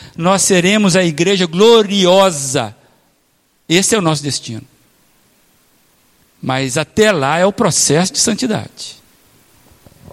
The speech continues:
E eu quero então já trazer a aplicação para nós igre-, para a nossa igreja. Você que é visitante, tenha misericórdia e nos dê essa oportunidade.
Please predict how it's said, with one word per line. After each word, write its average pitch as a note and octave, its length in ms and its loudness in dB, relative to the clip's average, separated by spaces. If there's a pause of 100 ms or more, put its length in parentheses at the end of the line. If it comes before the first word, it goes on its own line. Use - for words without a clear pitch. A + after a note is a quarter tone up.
(560)
E D3+ 60 0
eu F3 80 2
quero E3+ 260 -2
então D#3+ 180 0
já D#3 120 0
trazer C3+ 320 -2
a C#3+ 40 0
aplicação C#3 480 -4
para C#3 120 -4
nós B2+ 180 -2
igre-, B2+ 240 -8
para C#3 120 -4
a - 20 -4
nossa B2+ 240 -4
igreja. C3 400 -2
Você C#3 320 -2
que D3+ 100 -6
é C3+ 60 0
visitante, C#3 680 -4 (580)
tenha C#3+ 140 -2
misericórdia C3+ 800 -2 (1200)
e A#2 600 -6
nos A#2+ 260 -6
dê B2+ 140 -2
essa B2 240 -2
oportunidade. A2+ 920 -6